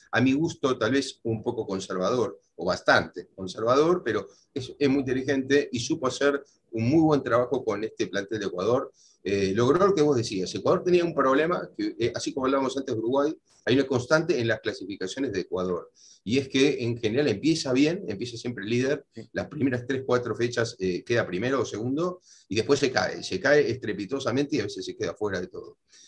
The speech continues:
Speaker 1: Esta vez Alfaro logró, y él lo dijo en la conferencia de prensa después del partido con Perú, él lo que recordó es que Ecuador estuvo siempre tercera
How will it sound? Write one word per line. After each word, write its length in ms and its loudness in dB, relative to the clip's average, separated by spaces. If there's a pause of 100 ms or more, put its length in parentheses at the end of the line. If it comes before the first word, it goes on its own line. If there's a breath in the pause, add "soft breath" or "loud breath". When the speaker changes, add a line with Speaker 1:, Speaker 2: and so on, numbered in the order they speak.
(200 soft breath)
Speaker 1:
Esta 280 2
vez 200 2
Alfaro 380 2
logró, 440 4
y 120 2
él 80 4
lo 80 2
dijo 260 -2
en 40 -2
la 120 -4
conferencia 420 -6
de 100 -2
prensa 360 -4
después 300 -4
del 80 -4
partido 360 -6
con 140 -8
Perú, 240 -10 (380 loud breath)
él 160 0
lo 80 4
que 160 -2
recordó 500 0
es 120 -8
que 240 -2
Ecuador 340 0
estuvo 340 0
siempre 380 0
tercera 580 -2